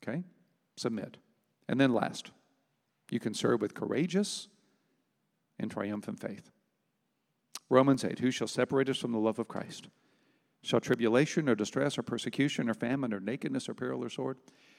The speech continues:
As it is written, 'For thy sake we're killed all the day long, we're accounted as sheep for the slaughter.'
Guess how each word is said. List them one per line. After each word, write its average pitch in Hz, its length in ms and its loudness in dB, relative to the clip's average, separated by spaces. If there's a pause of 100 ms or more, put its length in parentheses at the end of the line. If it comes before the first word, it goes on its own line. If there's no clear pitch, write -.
(280)
As 127 220 2
it 135 100 6
is 123 160 2
written, 131 220 2
'For 123 140 -2
thy 117 160 4
sake 127 280 -2
we're 123 80 -4
killed 110 300 -2
all 147 180 6
the 156 120 2
day 151 160 2
long, 151 280 -2
we're 131 160 2
accounted 147 440 -4
as - 60 -12
sheep 151 220 -4
for - 80 -8
the - 120 -10
slaughter.' 135 420 -6